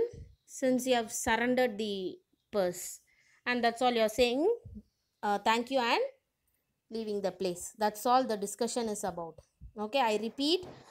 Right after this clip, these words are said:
for informal, this is the informal communication in the beginning.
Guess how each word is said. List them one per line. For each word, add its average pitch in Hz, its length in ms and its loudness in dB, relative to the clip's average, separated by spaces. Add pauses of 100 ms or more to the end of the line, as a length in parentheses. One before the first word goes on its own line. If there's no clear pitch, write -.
(200)
for 254 480 8
informal, 285 680 8
this 247 160 -2
is 269 160 -2
the 285 200 2 (920)
informal 294 580 8
communication 269 920 4
in 247 100 4
the 233 100 6
beginning. 214 460 2